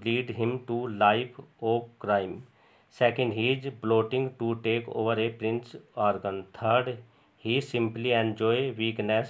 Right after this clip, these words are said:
for his own." और फोर्थ ऑप्शन है, "His lover has been banned by Don Pedro." इस क्वेश्चन का आपका ऑप्शन थर्ड सही हो जाएगा। नेक्स्ट क्वेश्चन,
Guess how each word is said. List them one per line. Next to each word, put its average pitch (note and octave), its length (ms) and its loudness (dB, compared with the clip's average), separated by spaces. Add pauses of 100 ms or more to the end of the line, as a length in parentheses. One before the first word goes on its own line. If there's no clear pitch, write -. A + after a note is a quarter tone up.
(100)
for A2 280 -2
his G#2+ 180 -4
own." F2+ 220 -2 (1120)
और A#2+ 280 2
फोर्थ A2+ 480 -2
ऑप्शन A2+ 420 -2 (100)
है, A2 220 0
"His A2+ 220 -2
lover A2+ 280 2
has G#2 460 2
been A#2+ 260 0 (440)
banned B2 640 2 (420)
by A2+ 260 4
Don A#2+ 340 0 (180)
Pedro." F#2 420 0 (500)
इस A#2 180 -4
क्वेश्चन B2 420 -4
का A#2+ 160 4
आपका A#2 260 2
ऑप्शन A#2+ 440 0
थर्ड A#2+ 440 0
सही G#2 240 -2
हो F#2 120 0
जाएगा। D#2+ 380 -8 (880)
नेक्स्ट A2+ 420 0
क्वेश्चन, A#2+ 520 -6